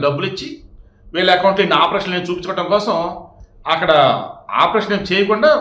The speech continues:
కొంచెం చేసినట్టు కత్తి గట్ల పెట్టి కుట్టేసి పంపించేవాళ్ళు. అలా వీళ్ళు ఈ కుక్కలు చెవి దగ్గర కట్ చేసి బర్త్ కంట్రోల్ ఆపరేషన్ ఏం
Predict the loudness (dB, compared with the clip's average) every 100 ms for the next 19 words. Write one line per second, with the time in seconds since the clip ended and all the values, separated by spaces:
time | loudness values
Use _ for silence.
0 | -2 -8 0 2 4 2 -2 0 0 0
1 | -4 -6 -8 -12 -8 -6 -6 -6 -4 -4
2 | -4 -10 -18 -20 _ _ _ _ _ _
3 | _ _ -20 -20 _ -20 -20 -20 _ -20
4 | -6 0 4 6 6 4 2 2 2 -2
5 | -2 -2 -2 2 2 2 0 0 2 2
6 | 2 0 -2 -4 -10 -16 -20 -2 0 2
7 | 0 2 4 2 0 -4